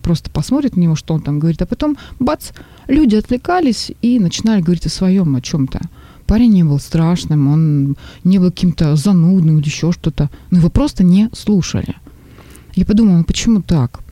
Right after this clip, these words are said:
А потом я узнала, что он пошёл в спортзал,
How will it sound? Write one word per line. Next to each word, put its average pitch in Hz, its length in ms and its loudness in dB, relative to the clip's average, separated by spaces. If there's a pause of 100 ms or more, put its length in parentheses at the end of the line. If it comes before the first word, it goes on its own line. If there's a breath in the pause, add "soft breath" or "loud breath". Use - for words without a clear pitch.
(580 loud breath)
А - 60 -6
потом 339 320 0
я 196 400 4
узнала, 185 360 2
что - 200 -2
он 147 360 2
пошёл 160 460 0
в 139 60 -6
спортзал, 156 580 0